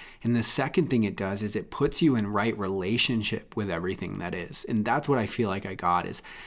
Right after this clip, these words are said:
I was walking around thinking that I was the one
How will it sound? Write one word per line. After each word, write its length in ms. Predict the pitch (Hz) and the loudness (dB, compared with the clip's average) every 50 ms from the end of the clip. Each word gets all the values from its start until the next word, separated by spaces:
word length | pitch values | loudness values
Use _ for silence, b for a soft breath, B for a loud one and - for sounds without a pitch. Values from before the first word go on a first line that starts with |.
| B B B - | B B B -2
I 140 | - 135 | 2 4
was 180 | 156 170 156 117 | 6 6 6 4
walking 440 | 110 110 110 110 120 - - 120 113 | 2 2 2 2 0 2 2 2 2
around 640 | 107 98 107 104 104 104 104 101 95 90 98 - - - - - - | 4 4 2 2 4 2 2 2 0 -2 -6 -8 -14 -18 -20 -2 0
thinking 280 | 135 120 - 123 120 | 0 2 2 2 2
that 100 | 110 98 | 2 2
I 200 | 98 101 113 131 135 | 2 2 2 4 4
was 200 | 139 139 107 - | 4 4 2 2
the 100 | 113 107 | 0 0
one 560 | 104 107 110 113 117 113 104 92 - 110 | 2 2 2 2 2 2 2 0 -4 -6